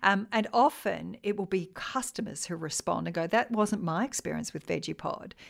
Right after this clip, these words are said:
In fact, I found them really great." So, so also within customer, look at not just who's complaining, but who just never says anything, and then go and un-, understand them. Uh, so y-,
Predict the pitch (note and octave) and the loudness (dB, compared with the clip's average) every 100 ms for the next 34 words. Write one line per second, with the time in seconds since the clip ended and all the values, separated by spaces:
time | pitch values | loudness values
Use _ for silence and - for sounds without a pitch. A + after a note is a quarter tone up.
0 | - F#3 F#3+ - G3 F#3+ G3+ G3 F3+ F3 | -8 -2 0 4 4 6 6 4 4 -2
1 | E3+ F3+ D#3+ D#3+ D#3+ D#3+ - - - - | -4 -4 -4 -6 -4 -4 -4 -10 -16 -18
2 | _ - - - - C4 B3 A3+ G#3+ - | _ -20 -20 -16 0 4 6 4 2 2
3 | C4+ A#3+ - B3+ D#4+ E4 C#4 G#3 G3 B3 | 2 2 0 2 2 0 0 0 -2 -4
4 | D4+ D#4+ - B3 A3+ - G3+ E3 - G#3 | -2 -6 -6 -6 -6 -6 -6 -8 -6 -2
5 | B3 B3+ A#3 G#3 A#3 A#3+ A#3+ G#3 - G#3+ | -2 -2 -2 2 2 2 -2 -2 -2 0
6 | G3+ - F#3 - F3+ E3+ E3+ D#3+ - - | 0 -2 -6 -4 -4 -4 -4 -4 -4 -2
7 | G#3 G3+ F#3+ - - - - F3+ - E3+ | 2 2 0 -6 -20 -18 0 0 2 0
8 | E3 D#3 E3 D3+ C#3+ D#3 E3+ - - G3 | 0 -2 -2 -2 -2 -2 -2 -4 -6 -8
9 | F#3+ - - - F3 - G#3 A3+ A3+ A#3 | -14 -20 -16 -4 -4 2 4 6 6 6
10 | A3 F#3+ F#3 F3+ F3+ F3+ F#3 - F3 E3 | 4 2 0 -2 -2 -2 -2 -4 -4 -4
11 | E3 E3 D#3 D3+ D#3+ D3+ - - - D3 | -4 -2 -2 -2 -4 -10 -14 -20 -8 -4
12 | D3 E3 E3+ - - _ G3 B3 G#3+ G#3 | -4 -4 -6 -10 -16 _ 0 4 4 2